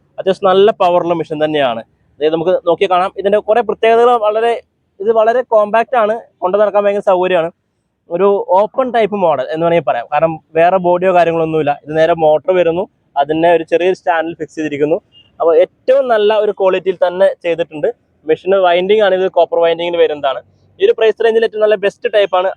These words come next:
അതുപോലെ നമ്മുടെ ഈ ഒരു നോർമൽ സാധാരണ ഈ ഒരു പ്രൈസ് റേഞ്ചിലൊന്നും നമുക്ക് ഈ ഒരു ടിപ്പ്, ട്യൂബ് ടൈപ്പ് കണക്ഷൻസുകൾ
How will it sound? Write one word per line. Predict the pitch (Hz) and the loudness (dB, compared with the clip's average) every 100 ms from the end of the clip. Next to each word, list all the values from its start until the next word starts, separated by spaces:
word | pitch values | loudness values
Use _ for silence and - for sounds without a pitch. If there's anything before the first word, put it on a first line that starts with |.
| 165 | -2
അതുപോലെ | 190 214 214 | 0 0 2
നമ്മുടെ | 202 190 185 | 2 2 0
ഈ | 190 | 0
ഒരു | 196 208 _ _ - | -2 -6 _ _ -2
നോർമൽ | 170 190 208 214 | 0 2 0 0
സാധാരണ | 202 190 202 202 202 | 0 2 2 2 0
ഈ | 208 | 0
ഒരു | 196 | 0
പ്രൈസ് | 196 - | -4 -4
റേഞ്ചിലൊന്നും | 190 190 190 185 | -2 0 0 0
നമുക്ക് | 180 180 | -2 -2
ഈ | 180 | -2
ഒരു | 180 170 | -2 -6
ടിപ്പ്, | 170 - 180 - _ _ - | -8 -10 -12 -14 _ _ -4
ട്യൂബ് | 175 - | -4 -2
ടൈപ്പ് | 190 185 196 | -4 -2 -2
കണക്ഷൻസുകൾ | 175 165 175 160 175 | -2 -4 -8 -2 0